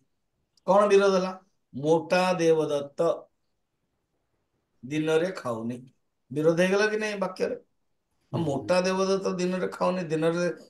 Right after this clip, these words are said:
Speaker 1: ଯଦି ମନୁଷ୍ୟ ଖାଇବନି, ତାହେଲେ ତ, ବା ୟା ମୋଟା ଦେବ ଦିନରେ ବି କହିବନି, ମୋଟା ଦେବଦତ୍ତ ଖାଉ ନାହିଁ। ବା ମୋଟା ବି ହଟାଇ ଦିଅ, କହ,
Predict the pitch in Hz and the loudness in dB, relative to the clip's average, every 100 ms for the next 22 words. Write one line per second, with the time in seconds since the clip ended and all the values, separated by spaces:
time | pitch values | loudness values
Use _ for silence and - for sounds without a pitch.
0 | _ - 151 165 160 175 180 185 190 123 | _ -4 0 2 2 2 2 -2 -4 -2
1 | 151 170 190 160 156 _ _ _ _ - | 0 0 0 -2 -6 _ _ _ _ 0
2 | 156 160 175 156 - _ _ _ _ _ | 2 2 2 2 -2 _ _ _ _ _
3 | _ _ _ - 190 196 175 170 165 196 | _ _ _ -2 2 4 4 0 0 0
4 | 196 175 170 180 202 202 196 151 139 120 | 0 -2 -2 0 0 -2 -4 -4 -4 -8
5 | 127 151 180 180 180 180 185 185 233 262 | -8 -4 -2 2 4 4 2 0 -4 -4
6 | - _ _ 170 160 165 127 - _ _ | -14 _ _ 2 4 4 -2 -6 _ _
7 | _ _ _ _ _ _ - - _ - | _ _ _ _ _ _ -18 -18 _ -20
8 | _ _ _ 147 175 170 175 208 214 196 | _ _ _ 0 2 2 2 4 4 4
9 | 208 202 196 202 214 | 2 0 0 -6 -6